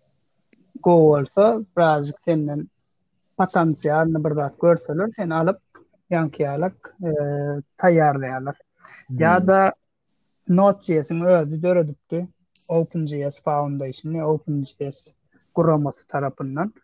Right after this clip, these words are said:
Speaker 1: başladylypdy.
Speaker 2: Hmm.
Speaker 1: Şol meselem ýene bir mümkinçilik. Bular indi mut we ýaryş. Ýa,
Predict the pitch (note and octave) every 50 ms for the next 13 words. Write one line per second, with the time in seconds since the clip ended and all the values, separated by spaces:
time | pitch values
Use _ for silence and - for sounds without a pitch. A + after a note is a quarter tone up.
0 | _ - E3 E3 D#3+ - - C#3+ A#2+ A2 C#3 C3+ - _ _ - F3+ F3+ _ _
1 | _ _ - - - F3+ F#3+ G3+ G3+ G3+ F#3+ F#3+ - D#3 D3+ D3 D3+ D#3 E3 E3
2 | E3 D#3 D3+ D3+ D#3 E3 E3 D#3+ - - D#3 C#3+ - C#3+ F3+ - _ - F3 E3
3 | F3+ G3+ G#3+ A3 A3+ A3 G3 F#3 E3+ F3 F#3+ G#3+ G#3+ G3 _ _ - - F3 F3
4 | F#3 F#3+ F3+ F3 F#3 F#3 F3 D#3 D3 D#3 - - - - _ _ _ _ _ _
5 | _ _ _ _ - D#3+ D3+ D3 C#3+ C#3+